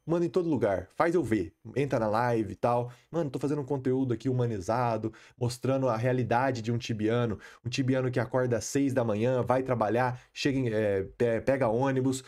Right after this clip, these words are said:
chega em casa às sete horas, ainda quer jogar um tibão, tá cansado, às vezes tem um compromisso com a P T.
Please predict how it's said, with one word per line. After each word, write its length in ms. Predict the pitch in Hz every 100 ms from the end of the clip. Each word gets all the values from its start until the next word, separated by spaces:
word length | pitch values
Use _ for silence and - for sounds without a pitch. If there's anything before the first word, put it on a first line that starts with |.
| -
chega 220 | - 143
em 40 | 139
casa 200 | 131 123
às 80 | 123
sete 260 | 131 -
horas, 320 | 123 135 127
ainda 180 | 131 123
quer 160 | 123 135
jogar 200 | 131 123
um 60 |
tibão, 380 | 123 110 120 127
tá 140 | 117 117
cansado, 540 | 123 110 113 117 107
às 60 | 113
vezes 120 | 113
tem 100 | 135
um 60 |
compromisso 500 | 131 127 123 123 123
com 60 | -
a 60 | 117
P 120 | 135
T. 400 | - 131 127